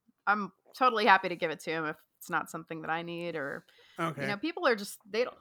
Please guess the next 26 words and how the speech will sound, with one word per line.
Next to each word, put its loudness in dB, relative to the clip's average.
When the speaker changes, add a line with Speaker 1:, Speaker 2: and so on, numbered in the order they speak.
Speaker 1:
a 4
lot 8
of -4
times, 2
even -2
if -4
they -2
don't 0
have, 2
if -10
you 0
don't 4
have 8
something 0
that -2
they 2
want 2
to -16
trade, -2
they'll 0
just -10
give -6
it -14
to -12
you -6
anyway. -8